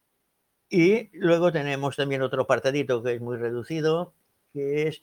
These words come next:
que comentamos los libros, eh, antiguos que, que yo mis manos, que hay uno que es de un tal ingeniero Agustín Riu, que una, la, una edición del año treinta y uno,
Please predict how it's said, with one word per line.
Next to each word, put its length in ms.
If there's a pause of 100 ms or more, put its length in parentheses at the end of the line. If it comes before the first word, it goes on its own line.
que 220
comentamos 880 (240)
los 260
libros, 640 (460)
eh, 420 (140)
antiguos 540
que, 220
que 120
yo 100
mis 180
manos, 380
que 420 (320)
hay 140
uno 180
que 260
es 180
de 200
un 140
tal 400 (300)
ingeniero 520
Agustín 480
Riu, 380 (640)
que 240
una, 220
la, 160 (100)
una 180
edición 380
del 120
año 180
treinta 340
y 80
uno, 320